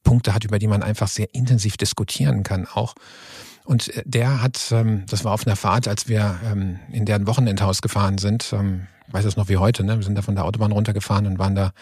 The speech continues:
waren da bei Denzlingen, äh, bei Freiburg auf dem Weg ins Klottertal dann da, da raus, ne? Und da hat er, hat er zu mir, ähm, als wir über die Berufswünsche gesprochen haben, gesagt, ähm,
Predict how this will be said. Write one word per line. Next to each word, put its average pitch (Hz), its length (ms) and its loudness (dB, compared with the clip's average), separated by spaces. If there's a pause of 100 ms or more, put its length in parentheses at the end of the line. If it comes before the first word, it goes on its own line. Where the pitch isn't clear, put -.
(1080)
waren 110 120 2
da 104 80 2
bei 104 140 2
Denzlingen, 110 640 4
äh, 101 140 0
bei 101 140 2
Freiburg 117 640 2
auf 110 120 -6
dem 107 140 4
Weg 107 120 0
ins 98 140 -4
Klottertal 104 640 -2
dann 98 180 -2
da, 98 320 0
da 98 120 -2
raus, 104 260 0
ne? 120 100 4
Und 113 200 -2 (320)
da 107 120 4
hat 120 140 2
er, 110 300 2 (500)
hat 123 160 -2
er 120 140 2
zu 127 160 4
mir, 113 420 4
ähm, 104 500 0 (720)
als 110 160 -6
wir 107 80 -2
über 107 120 -2
die 107 100 -4
Berufswünsche 113 640 0
gesprochen 101 480 -2
haben, 101 260 0
gesagt, 101 460 -4
ähm, 95 420 -2